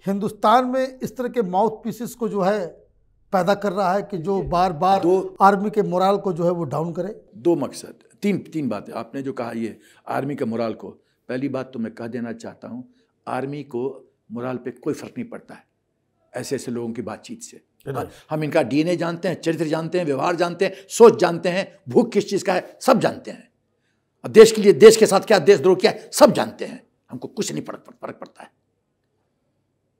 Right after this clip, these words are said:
Speaker 2: We care a damn about their attitude and statement, पहली बात। दूसरी बात है,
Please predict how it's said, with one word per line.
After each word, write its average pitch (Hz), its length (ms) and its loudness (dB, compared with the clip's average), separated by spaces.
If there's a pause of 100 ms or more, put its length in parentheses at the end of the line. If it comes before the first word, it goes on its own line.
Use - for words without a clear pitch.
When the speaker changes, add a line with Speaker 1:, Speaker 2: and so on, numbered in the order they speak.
(260)
Speaker 2:
We 120 120 -12 (120)
care 135 120 -6
a 104 220 -12
damn 120 260 -2 (440)
about 98 220 -12
their - 140 -10
attitude 170 380 -8
and - 340 -16
statement, - 400 -16 (180)
पहली - 160 -6
बात। - 160 -20 (400)
दूसरी 226 360 -6
बात 127 300 -8
है, 104 220 -16